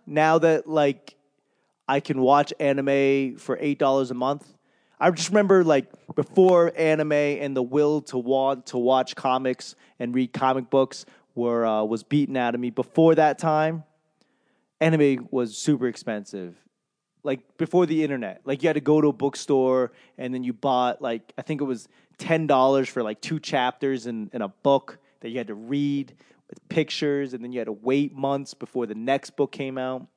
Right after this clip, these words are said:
and months for the next book. Or if you wanted to watch, uh, the cartoon, it would come out, and then the subs, you have to wait for the subs to come out.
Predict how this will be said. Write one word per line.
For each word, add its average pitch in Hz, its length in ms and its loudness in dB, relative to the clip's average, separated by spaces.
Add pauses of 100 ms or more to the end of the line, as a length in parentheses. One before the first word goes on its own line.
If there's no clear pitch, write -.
(800)
and 123 220 -6
months 139 340 0
for 135 160 -2
the 120 60 -6
next 127 300 -6
book. 139 180 -4 (240)
Or 151 160 4
if 147 160 -2
you 147 120 0
wanted 143 260 0
to 135 80 2
watch, 135 420 0 (240)
uh, 113 220 -4
the 120 100 -10
cartoon, 147 720 -2
it - 20 -2
would 117 140 -8
come 139 200 -4
out, 135 380 -2 (240)
and 123 160 -8
then 120 80 -6
the 113 100 -6
subs, 143 600 0
you 139 40 4
have 127 120 0
to 135 60 0
wait 135 180 2
for 113 60 -12
the 117 80 -6
subs 139 380 -4
to 147 80 -4
come 139 220 -4
out. 139 320 -2